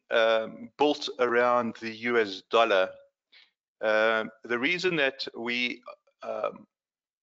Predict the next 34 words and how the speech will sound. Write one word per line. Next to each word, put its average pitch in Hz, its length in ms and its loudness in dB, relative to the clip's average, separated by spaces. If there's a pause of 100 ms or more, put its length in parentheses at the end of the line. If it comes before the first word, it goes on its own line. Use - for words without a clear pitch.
(280)
are 123 240 4 (140)
emphasizing 120 720 0
the 107 80 -6
dollar 117 280 2
here 117 180 0
is 104 160 -4
because 117 280 -10
the 110 120 -6
dollar 127 240 2
is 139 160 0
a 110 40 -2
safe 123 360 0
haven. 113 260 -2
We, 175 180 -6
we, 196 200 -4 (160)
we 175 260 -10
tend 226 320 0
to 185 80 -6
start 143 460 0
the 135 80 4
analysis 123 480 -2
with 123 120 -8
the 113 180 -8
U 120 100 2
S 117 100 -2
dollar 113 320 2 (640)
irregardless. 123 800 2 (460)
But 143 340 4 (380)
when 160 400 0
it, 160 420 -4 (180)
um, 131 360 2 (320)
comes 180 300 0
to 143 300 -2 (100)
a, 117 500 0